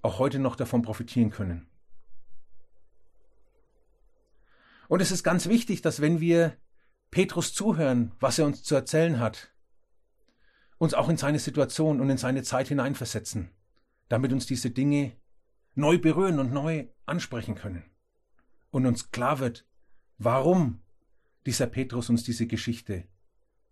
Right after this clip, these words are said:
so erzählt, wie er sie uns erzählt. Petrus war einer der Jünger Jesu und er ist in seiner Beziehung zu Jesus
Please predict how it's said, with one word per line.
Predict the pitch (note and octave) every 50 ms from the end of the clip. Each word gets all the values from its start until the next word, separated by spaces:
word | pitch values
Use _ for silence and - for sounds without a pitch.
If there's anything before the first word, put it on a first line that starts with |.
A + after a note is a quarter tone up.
| _ _
so | - - - C3 C3 C3+
erzählt, | C#3 C3+ - - A2 A2 A2+ A2 G2+
wie | G2+ G#2
er | G2+
sie | - - A2+ G2+
uns | G2 F#2 -
erzählt. | F#2+ - - G2 E2+ E2 - - - _ _ _ _ _ _ _ _ _ _ _ _ _ _ _ _ _ _ _ _ _ _ _ _ _ _ _ _ _ _ _ _ _ _ _ - - _ _ - - - - - - - _ - - - - - - - - - - - - - _ _ _ _ _ _ _ _ _ _ _ _ _ _ _ _ - -
Petrus | F3 G#3 A3 - F3+ F#3+ F3 - - - - - - _ _ _ _ _ - _ _ _ _ _ - _ _ _ _ _ _ _ _ -
war | C3+ C#3 B2+
einer | C#3 D#3 D#3+ D#3+
der | C#3 C#3+ C3
Jünger | C#3+ F3 F3+ D#3
Jesu | C#3+ D#3+ F#3+ G3+ - - D#3+
und | D#3 D3 C#3
er | C#3 C#3 C3+ C3+ B2 - _ _ - - _ - - _ _ _ _ _ _ _ _ _ _ _
ist | - D3 - -
in | E3 -
seiner | D3 D3+ D3+ B2+
Beziehung | C#3 B2 - - E3+ F3 E3
zu | D#3 - C#3+
Jesus | C#3+ D3+ D3+ - - A#2 - - - - _